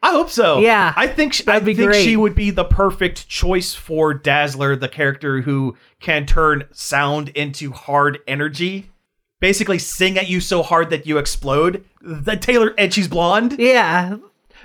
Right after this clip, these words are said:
Speaker 1: You know what? Go one step further. Put her in the nineteen seventies disco Dazzler costume. Not the modern one with the leather jacket and, like, the, you know, you're looking cool or whatever. Put her in, like, the, the sequin, j-, you know,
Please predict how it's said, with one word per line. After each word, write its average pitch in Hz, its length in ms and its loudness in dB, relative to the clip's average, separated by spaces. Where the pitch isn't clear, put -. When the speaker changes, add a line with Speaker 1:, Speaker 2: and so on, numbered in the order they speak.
Speaker 1:
You 214 140 4
know 240 80 6
what? 285 200 2
Go 254 160 2
one 302 200 2
step 285 180 2
further. 294 280 0
Put - 180 2
her 370 80 2
in 320 60 0
the 226 60 2
nineteen 226 400 0
seventies 214 520 -2
disco 190 400 0
Dazzler 143 440 0
costume. 117 640 -4
Not 226 220 2
the 240 80 4
modern 202 360 2
one 190 200 0
with 180 100 0
the 175 80 -4
leather 170 240 2
jacket 156 380 0
and, 156 100 -6
like, 143 200 0
the, 135 240 -2
you 180 100 -2
know, 165 80 2
you're 151 180 -2
looking 160 220 -6
cool 170 240 -2
or 165 80 2
whatever. 165 420 0
Put 392 120 4
her 370 120 2
in, 269 80 0
like, 233 180 0
the, 175 100 -2
the 165 120 -4
sequin, 220 680 0
j-, - 180 -10
you 196 140 0
know, 165 220 2